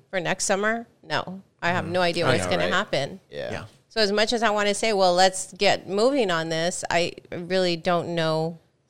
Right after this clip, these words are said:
Speaker 1: what the
Speaker 3: Especially,
Speaker 1: future looks like right
Speaker 3: especially
Speaker 1: now.
Speaker 3: with covid and stuff. Who's
Speaker 2: Yeah.
Speaker 3: to
Speaker 1: Well,
Speaker 3: say it gets worse
Speaker 1: or
Speaker 3: or
Speaker 1: mainly
Speaker 2: Yeah.
Speaker 1: because of that. So they, they had tweeted, "We have,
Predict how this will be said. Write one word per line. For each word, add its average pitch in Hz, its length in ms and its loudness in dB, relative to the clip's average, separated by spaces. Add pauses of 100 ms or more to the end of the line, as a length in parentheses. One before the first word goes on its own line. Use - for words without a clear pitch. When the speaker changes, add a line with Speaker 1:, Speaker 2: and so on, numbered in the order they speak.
(140)
Speaker 1:
what 98 140 -8
the 190 60 6
Speaker 3:
Especially, 196 200 -2
Speaker 1:
future 190 300 -2
looks - 260 -2
like 156 260 -2
right 175 140 0
Speaker 3:
especially 165 320 -2
Speaker 1:
now. 165 80 -2
Speaker 3:
with 196 100 -8
covid 90 300 -4
and 90 100 -12
stuff. - 480 -12
Who's 107 100 -10
Speaker 2:
Yeah. 117 180 -4
Speaker 3:
to 117 80 -4
Speaker 1:
Well, 160 80 -2
Speaker 3:
say 101 260 2
it 87 40 -2
gets 90 340 -6
worse 87 360 -6
Speaker 1:
or 175 100 4
Speaker 3:
or - 20 4
Speaker 1:
mainly 190 400 2
Speaker 2:
Yeah. 170 80 -2
Speaker 1:
because 165 400 -4
of 151 100 -8
that. 147 400 0 (320)
So 208 220 0
they, 214 400 4
they 202 180 2
had 190 120 4
tweeted, 180 580 2
"We 185 240 2
have, 175 400 0